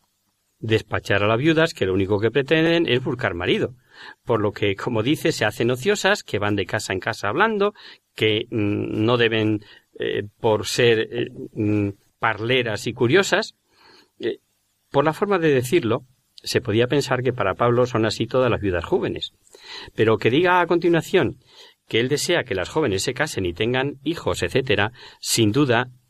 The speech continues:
no excluye a viudas jóvenes, sino las que obran de esa manera, ¿no?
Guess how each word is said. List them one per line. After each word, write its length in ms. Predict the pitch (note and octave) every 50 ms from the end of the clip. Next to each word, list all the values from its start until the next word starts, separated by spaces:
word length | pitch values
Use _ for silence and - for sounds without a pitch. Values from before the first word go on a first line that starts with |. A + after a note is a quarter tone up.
| -
no 300 | - G2+ G#2+ A2+ B2+ C#3
excluye 680 | C3 - - - - A2 G2+ G2+ G2+ E2 F#2+ F2 E2+ E2+
a 80 | F2
viudas 340 | F2 E2+ E2+ E2 E2 D#2 -
jóvenes, 520 | - E2 D2 - - - - - - - _ _ _ _ _ _ _ _ _ _ _ _ -
sino 240 | - A2+ F#2+ F2+
las 200 | F2+ E2+ E2 -
que 160 | - - - G2
obran 320 | F#2+ G#2+ G#2 F#2 F2+ F2
de 80 | E2+ F2
esa 160 | - - E2
manera, 320 | D#2+ E2+ F2 F2 E2+ E2
¿no? 180 | F#2 A#2+ -